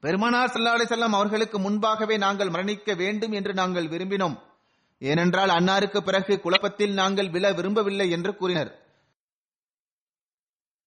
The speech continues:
நான் தற்போது எடுத்து கூறி வருகின்ற அந்த சஹாபி, அதாவது ஹஜரத் மான் அவர்கள், இவ்வாறு அந்த சந்தர்ப்பத்தில் கூறினார்கள்,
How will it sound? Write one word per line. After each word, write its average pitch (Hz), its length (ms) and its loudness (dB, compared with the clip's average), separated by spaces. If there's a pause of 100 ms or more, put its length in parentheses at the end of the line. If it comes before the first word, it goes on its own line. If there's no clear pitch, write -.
(400)
நான் 196 320 2
தற்போது 220 480 0
எடுத்து 214 340 0
கூறி 240 200 -2
வருகின்ற 214 760 2 (760)
அந்த 208 260 0
சஹாபி, 190 680 0 (920)
அதாவது 196 380 2
ஹஜரத் 190 420 -2
மான் 202 380 2
அவர்கள், 190 640 0 (960)
இவ்வாறு 202 720 0
அந்த 208 200 -2
சந்தர்ப்பத்தில் 202 680 -4
கூறினார்கள், 165 680 -6